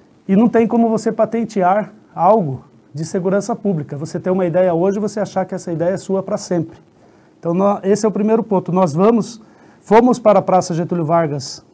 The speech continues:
nesse momento que realmente lá não estava fácil. Nós temos levantamentos de tráfico de droga no local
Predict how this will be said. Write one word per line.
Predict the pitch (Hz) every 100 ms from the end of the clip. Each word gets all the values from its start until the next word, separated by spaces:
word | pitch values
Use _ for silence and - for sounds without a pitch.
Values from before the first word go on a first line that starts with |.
| _ -
nesse | 180 180
momento | 185 175 175 180 -
que | 170 160 120 _ _ -
realmente | 180 196 180 190 170
lá | 170
não | 180 208
estava | - 185 160
fácil. | - 151 170 - 202 - _ _ _ _ -
Nós | 175
temos | 202 220
levantamentos | 208 196 208 196 185 196 175
de | 180
tráfico | - 190 208 -
de | 180
droga | 151 175 190 170
no | 160
local | 147 143 156 156